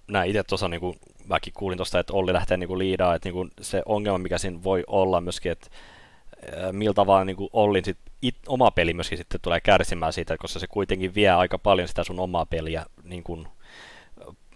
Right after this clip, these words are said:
fokusta pois sitä sun omasta pelistä. Sä et pysty täysin keskittyä siihen omaan peliin, koska niinku Ollikin on sehän räjähtävä, räjähtävällä servulla ja voi ehkä verrata ehkä johonkin Fallen tyyppiseen pelaajaan, että se tekee sellaisia radikaalikin ratkaisuja, että se on niinku tosi nopea sen sko-,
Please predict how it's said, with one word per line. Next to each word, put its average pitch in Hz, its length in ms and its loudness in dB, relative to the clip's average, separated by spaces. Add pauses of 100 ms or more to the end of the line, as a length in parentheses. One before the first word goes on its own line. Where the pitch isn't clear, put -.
(220)
fokusta 143 360 4
pois 92 220 0
sitä 95 140 4
sun 90 120 -2
omasta 92 320 0
pelistä. 85 200 -4
Sä 95 40 0
et - 100 -4
pysty - 180 -4
täysin 101 220 4
keskittyä - 380 2
siihen 92 180 0
omaan 101 260 4
peliin, 85 200 -2
koska 85 180 -4
niinku 87 220 -2
Ollikin 95 260 0
on 87 60 -2
sehän 92 180 0
räjähtävä, 95 460 4 (560)
räjähtävällä 98 440 2
servulla 87 500 4
ja 80 280 2 (680)
voi 104 180 8
ehkä 104 220 2 (220)
verrata 92 340 6
ehkä 87 120 2
johonkin 85 200 -2
Fallen 85 320 0
tyyppiseen 82 420 -4
pelaajaan, 80 260 0
että - 100 2
se - 60 6
tekee - 220 0
sellaisia 85 320 -4 (580)
radikaalikin 90 600 4
ratkaisuja, 85 460 0
että 78 100 0
se 85 60 2
on 82 40 -4
niinku 85 120 -8
tosi 90 220 -4
nopea 85 260 -2
sen 82 140 -4
sko-, - 260 -4